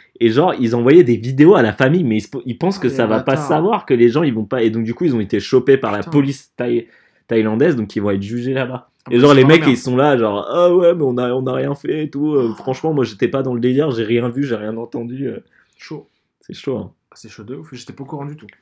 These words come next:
Speaker 1: Ah, j'avais vu l'article, faudrait que je le retrouve.
Speaker 2: Ah, il se passe des trucs bressons en Thaïlande, hein.
Speaker 1: Ah bah, j'imagine.
Speaker 2: Enfin, en Asie tout court, hein. Mais ouais, euh, enfin voilà, en tout cas, le, le clip était clean de ouf, avec du Muay Thai
Speaker 1: Ah,
Speaker 2: dans tous
Speaker 1: Uber
Speaker 2: les
Speaker 1: Eats.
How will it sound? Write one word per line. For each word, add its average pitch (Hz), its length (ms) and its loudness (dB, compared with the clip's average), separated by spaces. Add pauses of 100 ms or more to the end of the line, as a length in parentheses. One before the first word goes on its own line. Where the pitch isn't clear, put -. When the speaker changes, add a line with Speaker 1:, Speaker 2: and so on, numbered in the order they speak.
(120)
Speaker 1:
Ah, 131 100 -6
j'avais 120 200 0
vu 123 100 -6
l'article, - 340 -10
faudrait 113 180 -6
que 107 40 -10
je 113 60 -14
le 107 60 -10
retrouve. 120 440 -16
Speaker 2:
Ah, 180 60 -4
il 170 40 -4
se 160 80 -12
passe 135 200 -8
des 143 80 -6
trucs 147 200 -10
bressons 165 340 -8
en 151 100 -6
Thaïlande, 120 360 -8
hein. 110 60 -20 (440)
Speaker 1:
Ah 123 140 -10
bah, 101 180 -6
j'imagine. 101 360 -8
Speaker 2:
Enfin, 139 100 -2
en 127 140 -6
Asie 139 260 -8
tout 139 80 -14
court, 131 220 -16 (100)
hein. 117 100 -18
Mais 110 200 -18
ouais, 143 240 -2
euh, 110 240 -6 (320)
enfin 123 240 -12
voilà, 135 260 -6
en 127 60 -6
tout 143 100 -16
cas, 151 160 -8
le, 123 220 -4
le 117 160 -10
clip 131 280 -12
était 113 560 -14 (160)
clean 143 220 -12
de 127 160 -8
ouf, 127 300 -10
avec 110 240 -16
du 123 160 -14
Muay 127 180 -6
Thai 143 100 -6
Speaker 1:
Ah, 101 140 0
Speaker 2:
dans 101 140 0
tous 104 80 -2
Speaker 1:
Uber 101 80 0
Speaker 2:
les - 20 -
Speaker 1:
Eats. 95 40 -4